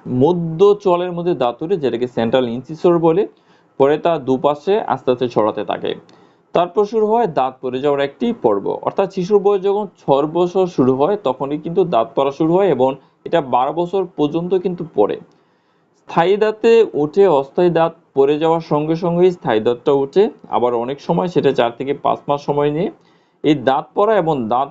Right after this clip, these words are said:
ওঠার সময়কালটা যদি একটু এদিক এবং ওদিক হয়, সেক্ষেত্রে কিন্তু দুশ্চিন্তা শুরু হয়ে থাকে মায়েদের।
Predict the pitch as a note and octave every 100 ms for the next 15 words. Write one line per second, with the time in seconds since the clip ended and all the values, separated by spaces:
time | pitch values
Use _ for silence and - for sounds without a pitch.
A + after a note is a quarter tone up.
0 | F3 F#3 F3 D#3+ D#3+ E3+ F3 F3+ F#3 F3+
1 | F3+ F#3 F#3 F3 B2+ A2 B2 D3 D#3+ D#3+
2 | D3+ B2 B2+ C#3+ - D#3+ F#3 - D3+ C#3+
3 | C3+ F3 E3 C3+ C3 - C3+ C3 - C#3+
4 | C#3+ B2 A#2 G#2 G#2 G2+ F3 A#2 G#2 F#2
5 | F2